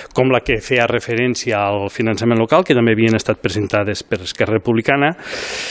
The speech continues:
I en esta el que es volia era donar, eh, suport als ajuntaments de la Catalunya Nord, aquells ajuntaments que han vingut, eh, que han intentat i que han vingut utilitzant el català com a llengua vehicular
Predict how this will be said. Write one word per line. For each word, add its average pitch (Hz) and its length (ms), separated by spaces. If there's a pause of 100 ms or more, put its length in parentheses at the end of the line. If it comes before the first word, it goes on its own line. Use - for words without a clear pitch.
(220)
I 165 160
en 175 140
esta 170 240
el 170 180
que - 80
es 147 140
volia 147 340
era 156 160
donar, 147 800
eh, 127 300
suport 135 400
als 131 160
ajuntaments 120 400
de 139 80
la 127 80
Catalunya 131 340
Nord, 139 400
aquells 151 800
ajuntaments 135 600
que - 100
han 127 100
vingut, 127 560
eh, 110 560
que - 100
han 139 120
intentat 135 600
i 127 40
que 127 100
han 113 80
vingut 123 380
utilitzant 120 600
el 113 100
català 117 420
com 110 200
a 110 260
llengua 117 420
vehicular 117 640